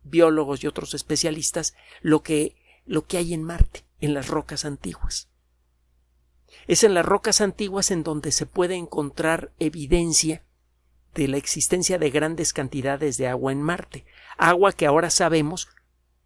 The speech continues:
parece que sigue allí, cuando menos la mayoría del agua que tuvo Marte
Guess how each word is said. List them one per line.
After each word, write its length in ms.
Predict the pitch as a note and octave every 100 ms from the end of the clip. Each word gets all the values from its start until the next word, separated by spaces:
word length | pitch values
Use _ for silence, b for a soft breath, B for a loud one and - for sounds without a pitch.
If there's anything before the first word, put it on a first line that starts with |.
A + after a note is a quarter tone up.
| _
parece 500 | D3 C#3+ D#3 - F3
que 160 | D#3
sigue 400 | - F3+ D3+ D#3+
allí, 340 | D3+ D#3+ F3+ - _ _ _ _ _ _ _ _
cuando 200 | C#3+ C3+
menos 340 | D3+ D3+ - -
la 80 | B2+
mayoría 520 | C3 B2+ A#2+ C#3+ C#3
del 180 | C3+ A#2+
agua 200 | A#2 B2
que 100 | B2+
tuvo 260 | C#3+ C#3
Marte 340 | D#3 C3 -